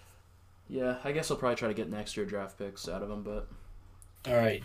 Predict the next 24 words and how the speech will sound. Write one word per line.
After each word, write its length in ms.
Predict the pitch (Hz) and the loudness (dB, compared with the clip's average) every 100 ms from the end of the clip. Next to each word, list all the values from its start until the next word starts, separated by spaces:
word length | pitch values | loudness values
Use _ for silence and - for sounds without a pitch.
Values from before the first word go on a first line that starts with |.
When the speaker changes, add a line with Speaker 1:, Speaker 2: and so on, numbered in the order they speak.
| - | 6
Speaker 2:
the 100 | 123 | 6
Speaker 1:
oh 20 | |
well. 60 | - | 10
Speaker 2:
Chiefs. 920 | - - 156 120 - - - - - - - - | 10 10 10 8 8 8 8 2 -8 -20 -20 -10
Super 300 | - 139 147 | -2 2 2
Bowl 260 | 143 139 139 | 10 10 12
champion 560 | 139 131 131 135 127 | 10 10 10 6 4
Chiefs. 720 | - - 147 117 98 - - - - | 8 8 10 6 4 0 -2 -8 2
Their 160 | 123 123 | 6 10
first 320 | 135 127 - | 12 12 12
rounder 320 | 131 127 127 | 12 12 12
was 140 | 113 | 10
Clyde 400 | - - 117 117 | 6 12 12 12
Edwards-Helaire. 920 | 110 110 101 - - 110 135 143 143 - - - - - | 12 8 4 2 2 10 12 12 12 8 -8 -10 -12 -2
Second 400 | - 147 139 139 | 12 12 12 12
rounder, 400 | 131 127 127 127 | 12 12 12 12
Willie, 500 | 113 123 131 127 120 - - | 12 12 12 12 8 0 4
Willie 300 | 123 127 127 | 12 12 12
Gay 240 | 123 123 | 12 12
Junior. 600 | 110 117 120 123 127 127 - - - - - - - - - - | 12 6 8 8 6 2 -4 -6 -8 -10 -12 -14 -14 -16 -16 2
Uh, 480 | 104 101 98 98 95 - - | 6 8 8 6 2 -4 6
third 240 | 135 131 127 | 12 12 12
round, 560 | 127 127 127 127 120 - - - - - - - - - - - - - - - - | 12 12 12 12 6 -2 -8 -12 -12 -10 -12 -14 -14 -16 -16 -16 -16 -14 -12 -12 -10
fuck. 580 | - - - - - | -2 12 12 12 12